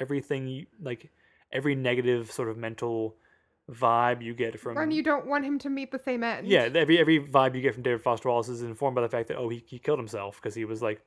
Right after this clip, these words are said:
Speaker 1: severely depressed. And so as everything is sort of filtered through that lens, and so getting that vibe from a still living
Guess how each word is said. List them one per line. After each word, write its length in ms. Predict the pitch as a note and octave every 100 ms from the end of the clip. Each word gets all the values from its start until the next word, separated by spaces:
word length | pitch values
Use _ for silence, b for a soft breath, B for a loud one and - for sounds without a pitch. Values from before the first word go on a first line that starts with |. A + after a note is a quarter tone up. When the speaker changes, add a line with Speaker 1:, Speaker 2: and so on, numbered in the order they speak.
| _ b b b
Speaker 1:
severely 440 | - B2 A#2 A2 G#2+
depressed. 580 | A2 C3+ G#2+ - - _ b b b b _ _ _ _ _ _ _ _ -
And 120 | C#3
so 160 | - A#2+
as 120 | A2+
everything 360 | B2+ A#2+ A#2+ A#2
is 180 | A2 G2
sort 220 | A#2+ G#2+
of 120 | G#2 - _ - -
filtered 320 | - C#3+ B2+
through 120 | C3
that 280 | B2 A#2+ -
lens, 580 | C3 C#3 E3 F3+ - - _ _ _ _
and 80 | A#2+
so 100 | C#3+
getting 220 | C3+ C#3+
that 180 | C3+ B2
vibe 280 | A#2+ A2+ A2+
from 180 | - A2+
a 240 | G#2+ G#2+
still 260 | G#2+ - C3+
living 600 | B2+ B2+ B2 A#2 B2